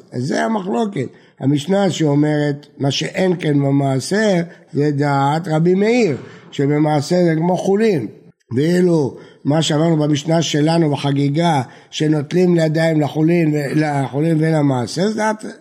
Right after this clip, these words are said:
רבנן, אז זה פשוט. אלא חולין, החולין קשה, הרי המשנה בחגיגה אומרת שאפילו לחולין נוטלים לידיים. לא קשה. כאן באכילה,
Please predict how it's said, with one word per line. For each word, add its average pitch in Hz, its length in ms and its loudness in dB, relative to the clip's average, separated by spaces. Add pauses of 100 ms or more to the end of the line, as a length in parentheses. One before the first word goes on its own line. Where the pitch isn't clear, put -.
(120)
רבנן, 170 600 0 (140)
אז 101 140 -6
זה 196 140 0
פשוט. 147 560 -4 (300)
אלא 175 300 0
חולין, 143 540 0
החולין 156 500 0
קשה, 131 460 -2 (340)
הרי 135 140 -2
המשנה 160 500 0
בחגיגה 156 420 2
אומרת 175 420 2
שאפילו 185 520 0
לחולין 175 880 2 (320)
נוטלים 160 460 2
לידיים. 131 500 -2 (420)
לא 151 80 0 (240)
קשה. 147 840 0 (420)
כאן 165 360 0
באכילה, 135 920 -2